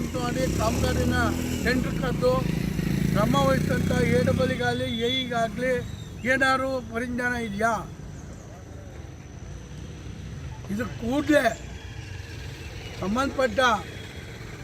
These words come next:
ಸಹಾಯಕ ಅಭಿಯಂತರರು, ಕಾರ್ಯ-, ಕಾರ್ಯಪಾಲಕ ಅಭಿಯಂತರರು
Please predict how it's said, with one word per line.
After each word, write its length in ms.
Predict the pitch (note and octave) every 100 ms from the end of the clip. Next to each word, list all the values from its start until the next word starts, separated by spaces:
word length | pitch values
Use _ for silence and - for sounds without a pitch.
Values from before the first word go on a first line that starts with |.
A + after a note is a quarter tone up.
| - - - - - - -
ಸಹಾಯಕ 360 | - A3 B3+ - B3+ B3
ಅಭಿಯಂತರರು, 680 | B3 B3 B3+ A#3 B3 C4 C4+ B3+ - - - - -
ಕಾರ್ಯ-, 400 | F#3 G#3+ A#3+ A3+ B3 A#3 A#3 A3
ಕಾರ್ಯಪಾಲಕ 880 | A#3 A#3+ B3 A#3+ A#3 A#3 G#3 A#3+ A#3+ A#3 A3+ A3 G#3+
ಅಭಿಯಂತರರು 720 | G3+ A#3 A#3+ B3 A#3+ A3+ B3